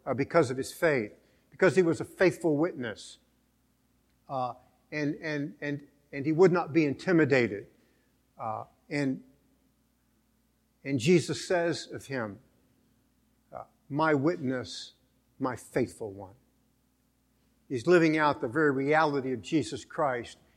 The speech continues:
the faithful witness. And that's another reason we should continue on in the journey,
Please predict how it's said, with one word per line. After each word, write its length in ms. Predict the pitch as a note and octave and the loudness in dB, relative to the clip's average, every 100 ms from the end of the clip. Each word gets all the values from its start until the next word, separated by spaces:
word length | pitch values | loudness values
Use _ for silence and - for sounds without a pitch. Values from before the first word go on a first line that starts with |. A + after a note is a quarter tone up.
| _ | _
the 340 | B2 G#2+ F3 E3+ | -16 2 4 4
faithful 520 | - E3 C#3+ - A#2+ | 0 -2 -2 -4 -10
witness. 560 | A#2 - - - - _ _ _ _ _ _ _ _ _ _ _ _ | -10 -12 -20 -20 -20 _ _ _ _ _ _ _ _ _ _ _ _
And 120 | C3+ | 0
that's 240 | E3 D#3+ D3+ D3 | 2 0 -6 -2
another 360 | E3 F#3 D#3+ | 2 4 4
reason 380 | D3+ E3 C3 C#3+ | 2 0 0 -2
we 100 | D3 | -4
should 240 | - B2 | -4 -10
continue 640 | - B2+ - F3 D#3 C#3+ D3 | -10 -14 0 2 2 0 0
on 220 | C#3+ C3 | -2 -2
in 140 | A#2+ | -6
the 80 | B2+ | -8
journey, 520 | G#2+ D3+ C#3+ C3 G#2+ | -6 -4 -2 -2 -6